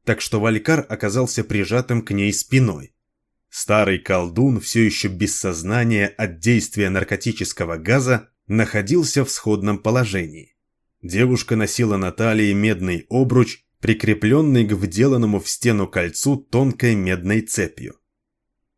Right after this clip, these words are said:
Тангор назвал девушке свое имя. «Я Саомия, принцесса Патанги», ответила она. Варвар удивленно поглядел на девушку. «Дочь Орвата Чонда,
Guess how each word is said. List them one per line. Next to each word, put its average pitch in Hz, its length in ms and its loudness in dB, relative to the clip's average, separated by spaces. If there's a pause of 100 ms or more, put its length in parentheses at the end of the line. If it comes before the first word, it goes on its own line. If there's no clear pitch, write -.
Тангор 95 480 0
назвал 95 420 0
девушке 101 720 -4
свое 95 400 -2
имя. 85 560 -8 (800)
«Я 131 460 2
Саомия, 107 800 0 (260)
принцесса 120 600 0
Патанги», 87 640 -6 (440)
ответила 101 680 -2
она. 104 340 -4 (680)
Варвар 143 640 0
удивленно 113 600 0
поглядел 95 520 -2
на 90 160 -4
девушку. 80 640 -10 (380)
«Дочь 104 720 -2
Орвата 107 520 2
Чонда, 117 640 0